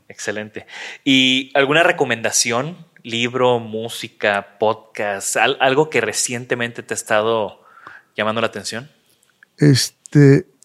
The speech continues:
Speaker 2: estoy re-, estoy, estoy revisando. En esta plática de, de, que tuvimos tú y yo con, con Kenji aquí en el Secret Music Club, recomendó un libro de Joy Steiner,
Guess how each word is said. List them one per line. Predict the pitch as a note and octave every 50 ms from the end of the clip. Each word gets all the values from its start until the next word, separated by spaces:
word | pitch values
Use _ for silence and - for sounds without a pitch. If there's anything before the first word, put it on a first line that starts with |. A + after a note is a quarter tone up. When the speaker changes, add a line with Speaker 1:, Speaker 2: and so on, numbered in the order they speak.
| _ _ _ - -
Speaker 2:
estoy | F3 B2+ - - F3+ F#3
re-, | G3+ A3 A3 G3+
estoy, | F3 - - - F#3 G3+ A3 - - -
estoy | F3 - - - F3 F#3+
revisando. | F#3+ G#3 G#3+ G3 E3 - - D#3+ D#3 D#3 E3 G3 G#3+ F#3 - - - - _ _ - - - _ _ _ _ _ _ _ _ _ _ _ _ - - _ _ _ _ _ _ _ _ _ _ _ _
En | - D#3
esta | F3+ F3 A#3+ G#3+
plática | - G#3+ G3+ - A3 - - G#3 F#3+
de, | F3 D3+ C3+ B2 -
de, | - - C3 B2 B2 A2+ A2 - F2 E2+ - - _ - - - - -
que | - A#2+
tuvimos | - C#3 C#3 D3 D#3 D#3 -
tú | - D3+
y | D3
yo | C3+ C3+ C3+ C#3+
con, | - - - B2+ A#2 A2 G#2+ A#2 C#3+ - _ _ _ _ - -
con | - A#2+ A#2
Kenji | - C#3 C3+ C3+ C3+ C3 C#3 C3+
aquí | B2 A2 - - C3
en | C3
el | C#3 A#2
Secret | - C#3 C3 - B2+ A#2+
Music | B2+ C3 B2+ - C#3 -
Club, | - C3 A#2+ A2+ - - - G2+ - - _ _ _ _ _ _ _ _ _ _ _ _ _ _ _ _ _ _ _ _ _ _ _ _ -
recomendó | D#3 - E3 D#3 D3+ D3+ F#3
un | F3+
libro | E3 F3+ F3+ F3 F3+ D#3+
de | C#3+ C3+
Joy | B2+ D3 D3 D3
Steiner, | - - - C#3+ C3+ A#2+ A2 G2+